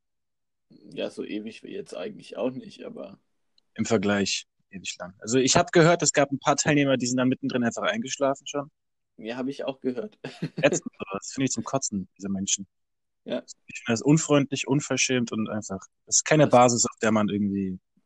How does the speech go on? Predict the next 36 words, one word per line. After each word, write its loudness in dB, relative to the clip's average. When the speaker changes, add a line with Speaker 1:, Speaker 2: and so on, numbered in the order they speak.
Speaker 1:
Nee, -8
Speaker 2:
arbeiten -4
Speaker 1:
wo -20
Speaker 2:
kann. -4
Speaker 1:
man 0
noch 4
irgendwie -2
eine 0
Freundschaft -2
führen -6
kann. -6
Speaker 2:
Ja, 6
Speaker 1:
Das, -2
das -16
Speaker 2:
ich -6
Speaker 1:
ist -20
Speaker 2:
hab -10
Speaker 1:
an- -6
Speaker 2:
keine 2
Lust 4
mehr -2
auf 0
solche -4
Menschen. -4
<laughs> -10
Speaker 1:
an 2
Dreistigkeit -2
kaum 4
noch -4
zu -10
überbieten. -2
Speaker 2:
Ja, 0
Speaker 1:
Und -6
Speaker 2:
ja, -6
ja. -6
Speaker 1:
also -14